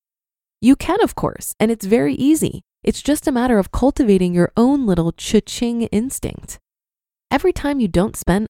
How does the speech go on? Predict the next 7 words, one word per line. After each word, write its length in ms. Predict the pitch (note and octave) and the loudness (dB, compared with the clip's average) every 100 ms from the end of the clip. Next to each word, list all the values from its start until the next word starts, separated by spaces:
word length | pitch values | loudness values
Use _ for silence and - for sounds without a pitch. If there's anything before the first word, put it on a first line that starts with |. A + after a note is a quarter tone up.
| - | -4
unnecessary 600 | F3+ F#3 F#3+ F3+ F3 E3 | -2 -2 -4 -2 -2 -2
money, 340 | C#3+ E3+ B3 - _ - | -2 -4 -6 -14 _ -2
you've 220 | B3+ A#3 | 0 0
won 220 | G3 C4 | -2 0
a 100 | D4 | 2
little 200 | C#4 C#4 | 2 2
game. 420 | G#3+ G#3 C#4 A#3 | 0 -2 0 -4